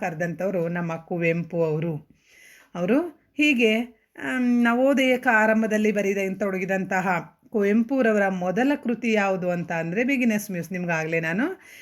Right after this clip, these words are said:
ಹೇಳ್ದೆ. ಆ ನಂತರ ಇವರು, ಆ, ಅವರ ಇದ್ರ ಮೂಲಕ ನೀವೆಲ್ಲರೂ,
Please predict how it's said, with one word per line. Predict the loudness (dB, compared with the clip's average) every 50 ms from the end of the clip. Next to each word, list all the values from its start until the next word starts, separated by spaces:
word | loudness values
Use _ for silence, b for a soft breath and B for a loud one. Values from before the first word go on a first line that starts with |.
| B B B
ಹೇಳ್ದೆ. | 0 2 2 4 4 2 2 2 2 2 2 0 -2 -4 -10 _ _ b b b b b b
ಆ | -6 -4
ನಂತರ | -4 -2 -4 -4 -4 -2 0
ಇವರು, | 0 2 2 2 2 0 -2 -4 -6 b b b b b
ಆ, | -8 -4 -4 -4 -4 -4 -2
ಅವರ | 0 0 2 2 2
ಇದ್ರ | 2 2 2 0 -2
ಮೂಲಕ | -6 -6 -4 -4
ನೀವೆಲ್ಲರೂ, | -2 -2 -2 -2 -2 0 2 2 2 4 4 2 0 0 -4 _